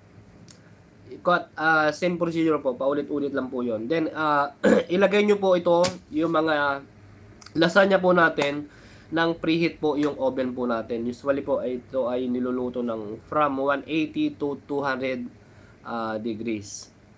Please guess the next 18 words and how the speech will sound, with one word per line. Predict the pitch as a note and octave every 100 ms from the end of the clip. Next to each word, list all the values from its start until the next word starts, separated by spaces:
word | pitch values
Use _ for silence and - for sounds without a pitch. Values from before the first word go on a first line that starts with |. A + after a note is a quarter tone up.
| -
Okay, | - C#3+ C#3+ D3
so | - F#3+
yun | G3+ G#3 A3
lang | G#3
po | G3
muna, | G3 F#3 F3+
talagang | E3 D3+ D3+
minadali | D3 C#3+ C#3 C3+ C3
ko | C3
lang | B2 B2
siya. | A#2+
Pasensya | A2 A2 A#2+ B2+
na | A#2
po | A#2 A#2+
talaga | A2 G#2+ G2+
ulit | A2 G#2
dahil | A2+ G#2
talagang | A2+ G#2+ A2 G#2